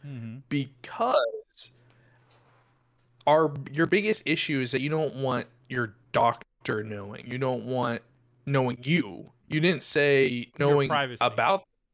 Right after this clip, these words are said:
Speaker 2: your privacy, right? With Web three point oh, what if I was able to say all that data, we're able to make it fully anonymous. You don't know who's doing what,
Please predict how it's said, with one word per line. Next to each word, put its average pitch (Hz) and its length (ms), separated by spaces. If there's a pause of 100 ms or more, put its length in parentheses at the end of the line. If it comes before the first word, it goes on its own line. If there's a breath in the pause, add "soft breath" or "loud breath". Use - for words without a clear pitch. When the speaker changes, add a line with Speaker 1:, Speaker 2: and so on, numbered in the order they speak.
(280)
Speaker 2:
your 135 160
privacy, 156 520
right? 117 260 (2500 soft breath)
With 156 280
Web 208 220
three 196 180
point 160 220
oh, 170 80
what 143 180
if - 140
I 175 80
was 151 120
able 147 240
to 123 160
say 123 360 (240)
all 180 220
that 180 200
data, 143 440
we're 131 180
able 131 220
to 120 240 (100)
make 135 180
it - 260
fully 165 240
anonymous. 135 580 (1300)
You 120 100
don't 139 200
know 135 240
who's 147 340
doing 143 280
what, 143 280